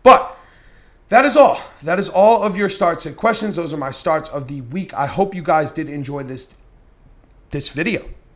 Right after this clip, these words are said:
I hope you did enjoy this video. If you did, make sure to leave a like,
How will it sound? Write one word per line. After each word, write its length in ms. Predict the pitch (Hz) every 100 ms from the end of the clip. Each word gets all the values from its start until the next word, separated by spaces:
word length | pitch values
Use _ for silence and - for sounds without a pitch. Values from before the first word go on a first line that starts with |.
| _ _
I 80 | 135
hope 220 | 117 147
you 80 | 147
did 180 | 143 143
enjoy 280 | 135 135 135
this 180 | 131
video. 340 | - 151 214 - - _ _ _ _ _ _ -
If 140 | 175
you 100 | 160
did, 280 | 143 208 131
make 160 | 139 147
sure 120 | 180
to 80 | 139
leave 280 | 120 196
a 20 | 180
like, 320 | 160 147